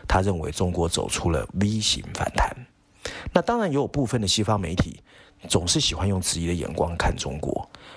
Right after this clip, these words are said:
但这一次很特别，几乎大家都异口同声地称赞中国的经济。这告诉我们三个 message 信号。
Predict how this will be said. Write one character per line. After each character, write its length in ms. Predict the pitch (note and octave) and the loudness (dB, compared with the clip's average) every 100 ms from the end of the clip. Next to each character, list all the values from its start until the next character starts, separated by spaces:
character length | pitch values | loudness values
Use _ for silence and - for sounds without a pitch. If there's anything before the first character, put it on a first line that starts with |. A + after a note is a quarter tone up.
| - | 0
但 160 | G#2+ F#2 | 2 2
这 140 | G#2 | 0
一 60 | E2+ | 0
次 140 | - | -2
很 140 | - - | -4 -2
特 180 | - E2 | -2 -2
别， 140 | - - - - - - | -6 -10 -12 -20 -20 -4
几 260 | - D#3 D#3+ | 2 4 2
乎 220 | C#3 B2 | 0 -2
大 180 | - G2 | 0 2
家 140 | F#2 | 2
都 180 | F2+ E2+ | 0 -2
异 100 | F#2+ | 0
口 220 | G2+ - | 0 0
同 200 | - - | -4 -4
声 200 | F#2 E2+ | 0 0
地 80 | F2 | 0
称 240 | - E2 E2+ | 0 0 0
赞 200 | E2+ C2+ | -2 -2
中 180 | F2 | -4
国 120 | D#2+ C2 | -2 -2
的 60 | |
经 220 | - C2+ | -2 -2
济。 260 | A#1 - - - - - - | -2 -4 -6 -14 -18 -16 -2
这 140 | - D#3+ | 0 2
告 180 | C#3+ | 0
诉 140 | A#2+ A2 | -2 -4
我 60 | C2 | -6
们 120 | C2+ | 0
三 280 | - F#2 F#2+ | 0 2 -2
个 120 | - | -4
message 680 | E2+ E2+ F2 - - - - | -2 2 2 2 -2 -10 -2
信 240 | - F#2+ - | 0 0 -2
号。 260 | - - | -6 -6